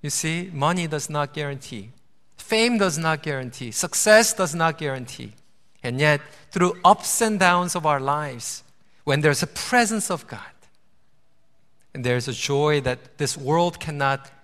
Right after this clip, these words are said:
take away. 저는 얼마나 감사한지 몰라요.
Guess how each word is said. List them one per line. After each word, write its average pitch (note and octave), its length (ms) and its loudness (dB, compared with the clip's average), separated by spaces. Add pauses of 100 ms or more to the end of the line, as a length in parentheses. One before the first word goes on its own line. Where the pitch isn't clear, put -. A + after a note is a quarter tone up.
(240)
take D3+ 340 -6
away. B2 320 -12 (1200)
저는 G3 180 4
얼마나 G3 300 8
감사한지 E3+ 500 2
몰라요. B2+ 480 -4